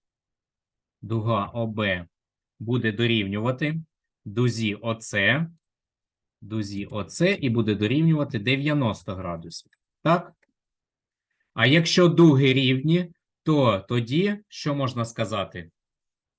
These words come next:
Якщо в нас дві дуги рівні, що можна тоді сказати? Що тоді і кути, які спираються на них, будуть так само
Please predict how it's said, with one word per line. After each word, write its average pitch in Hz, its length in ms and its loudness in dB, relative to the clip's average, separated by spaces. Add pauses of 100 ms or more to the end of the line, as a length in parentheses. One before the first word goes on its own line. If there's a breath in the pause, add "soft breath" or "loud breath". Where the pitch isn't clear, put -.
(560)
Якщо 110 360 -4
в 139 40 -2
нас 131 180 0
дві 117 180 -4
дуги 113 380 -2
рівні, 98 320 -8
що 139 200 -6
можна 117 280 -4
тоді 104 280 -6
сказати? 95 680 -8 (1500)
Що - 240 -6
тоді 165 540 0 (460)
і 185 440 -6
кути, 123 640 0 (200)
які 113 320 -6
спираються 110 640 -2
на 107 160 -4
них, 160 360 -4 (560)
будуть 147 420 -4
так 110 200 -6
само 123 560 -2